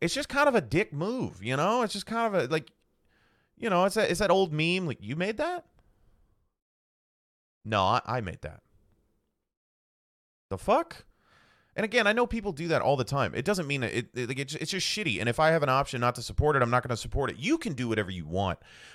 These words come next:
Um, I'm just, you know, <laughs> I've been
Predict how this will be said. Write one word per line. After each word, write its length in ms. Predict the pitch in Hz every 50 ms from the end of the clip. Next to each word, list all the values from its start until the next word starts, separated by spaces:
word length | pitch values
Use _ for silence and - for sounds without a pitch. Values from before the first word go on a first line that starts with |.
| - - -
Um, 340 | 98 95 87 85 82 73 - -
I'm 120 | 120 120
just, 220 | 110 117 110 - _ _ _ _ _
you 100 | - 92
know, 180 | 78 73 71 - _ _ _ _ _ _ _ _ _ _ _ _ _ _ _ _ _ _ _ _ _ _ _ _ _ _ _ _ _ _ _ _ _ _ _ _ _ _ -
<laughs> 60 | - - - - _ - _ _ -
I've 280 | 113 120 131 135 117
been 600 | 104 127 131 127 123 123 120 113 110 104 98 80